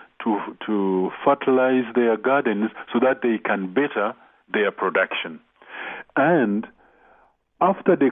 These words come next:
cow, ha-, after they have given one calf to us, the subsequent calves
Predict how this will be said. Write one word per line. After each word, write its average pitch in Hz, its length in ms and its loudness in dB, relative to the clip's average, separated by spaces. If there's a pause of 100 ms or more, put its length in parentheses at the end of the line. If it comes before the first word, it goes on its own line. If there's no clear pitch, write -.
cow, 147 560 2
ha-, 123 260 0
after 156 260 6
they 135 60 0
have 107 200 2
given 135 340 4
one 131 260 4
calf 120 280 2 (100)
to 113 120 -2
us, 90 260 2 (580)
the 107 160 2 (180)
subsequent 131 580 0
calves 107 260 2